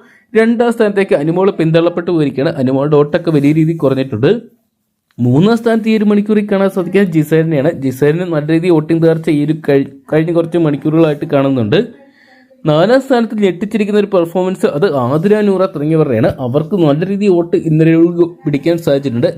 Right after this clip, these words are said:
രാത്രി നല്ല രീതിയിൽ വോട്ട് പിടിച്ച് നാലാമത് എത്തിയപ്പോൾ അഞ്ചാം സ്ഥാനത്ത്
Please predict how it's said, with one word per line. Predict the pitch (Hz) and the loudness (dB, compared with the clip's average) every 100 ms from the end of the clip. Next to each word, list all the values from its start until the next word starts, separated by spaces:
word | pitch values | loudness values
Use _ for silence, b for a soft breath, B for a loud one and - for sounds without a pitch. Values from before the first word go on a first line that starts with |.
| 131 | -2
രാത്രി | 120 123 180 170 | -4 -2 -2 0
നല്ല | 143 147 | -2 2
രീതിയിൽ | 170 175 | 2 4
വോട്ട് | 156 160 | 2 0
പിടിച്ച് | 156 180 139 | 0 0 0
നാലാമത് | 123 143 160 | 0 0 0
എത്തിയപ്പോൾ | 147 151 202 247 B B B _ 160 | -2 0 0 -2 B B B _ -2
അഞ്ചാം | 185 214 240 240 | 0 2 0 0
സ്ഥാനത്ത് | 226 202 | -2 0